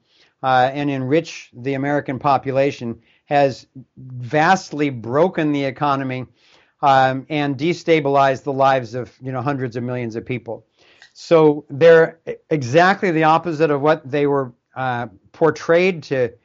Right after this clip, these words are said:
to be, and more and more people now through the internet are finding it out. And I'll add one more point that, that most people don't know. I think one of the reasons why this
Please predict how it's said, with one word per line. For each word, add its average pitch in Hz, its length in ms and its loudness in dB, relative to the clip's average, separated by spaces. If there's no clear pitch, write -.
to 156 100 -2
be, 139 400 -4
and 139 220 -4
more 170 260 2
and 170 100 0
more 156 140 0
people 147 320 -6
now 147 300 0
through 139 240 -10
the 135 180 -4
internet 135 420 -4
are 135 140 2
finding 156 500 0
it 127 80 -4
out. 135 440 -2
And 147 120 -2
I'll 175 160 2
add 214 180 0
one 202 160 0
more 185 220 0
point 175 300 -2
that, 139 100 -4
that 139 260 -4
most 151 260 -6
people 151 220 -4
don't 143 240 -2
know. 127 420 -4
I 135 120 -6
think 226 260 -4
one 170 180 2
of 190 80 0
the 156 80 2
reasons 151 520 -2
why 156 540 2
this 135 420 -8